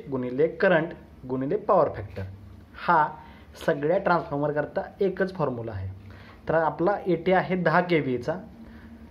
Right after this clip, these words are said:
Voltage आहे पंचवीस हजार volt. आता इथं आपण पंचवीस केव्ही नाही, तर त्याला व्होल्टमध्ये करून घेतोय.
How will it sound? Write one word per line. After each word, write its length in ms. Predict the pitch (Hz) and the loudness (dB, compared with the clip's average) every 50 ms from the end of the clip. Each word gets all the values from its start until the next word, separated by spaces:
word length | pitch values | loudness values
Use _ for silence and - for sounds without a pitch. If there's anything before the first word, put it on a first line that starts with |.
| - - - | -20 -10 -4
Voltage 440 | 143 139 156 151 147 - 180 175 190 | 2 2 2 2 4 2 0 2 4
आहे 200 | 185 151 165 190 | 2 2 2 -2
पंचवीस 720 | 185 - - - - 170 160 151 147 - - 190 185 - | -2 -4 -6 0 2 2 2 2 -2 -2 -2 -2 0 0
हजार 200 | 165 165 175 180 | 2 2 4 2
volt. 300 | 185 190 208 190 151 - - - - | 2 4 2 2 2 2 -4 -10 -14
आता 180 | - - - 151 | -10 -4 -2 -2
इथं 200 | 147 147 147 156 | -2 0 0 -2
आपण 200 | 151 - 170 175 | -2 0 -4 -4
पंचवीस 520 | 170 - 180 160 147 143 160 180 180 180 | -2 0 -2 -2 0 -2 -2 -2 -2 0
केव्ही 220 | - 180 170 170 | 0 2 2 2
नाही, 160 | 170 160 131 131 | 2 0 0 -2
तर 140 | 160 - | -4 -4
त्याला 200 | 139 139 160 156 | -4 -2 0 0
व्होल्टमध्ये 520 | 160 160 160 151 147 147 147 156 147 143 143 | 0 2 0 0 0 -2 -2 -2 -2 -2 -2
करून 220 | 139 143 127 123 | -2 -2 -4 -4
घेतोय. 320 | 113 113 107 - 147 185 | -6 -8 -8 -8 -8 -8